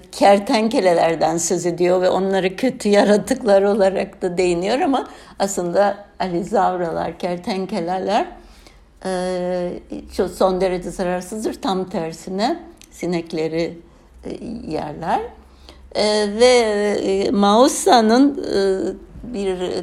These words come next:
karga hikayesi vardır. Mausalılara kargacı-, gargacılar derler. Ee, ve bir de karga suyu diye dalga geçerler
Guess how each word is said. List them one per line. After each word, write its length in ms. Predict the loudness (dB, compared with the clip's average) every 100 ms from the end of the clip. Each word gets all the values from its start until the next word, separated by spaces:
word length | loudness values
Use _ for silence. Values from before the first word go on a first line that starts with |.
| -2
karga 400 | 4 4 4 2
hikayesi 760 | 0 -4 0 0 0 -4 -4 -2
vardır. 420 | 0 0 0 0
Mausalılara 960 | 0 -2 -4 0 2 2 2 0 -2 -6 -16 -20 -6
kargacı-, 640 | 2 2 2 -2 -2 -6 4
gargacılar 1000 | 6 6 2 0 0 0 2 2 0 -4
derler. 440 | -4 0 4 6 4 -4 -20 -20 -20 -20 -20 -6
Ee, 320 | 0 2 2 2 0 -2 -4 -6 -2
ve 160 | -2 0
bir 180 | 2
de 160 | 2 4
karga 400 | 6 6 4 0
suyu 460 | 0 -2 0 0 -4 -4
diye 400 | -2 0 -2 -4 -12 -12 -12 -4
dalga 360 | 0 0 0 -4
geçerler 720 | -4 -6 -2 -2 0 0 -2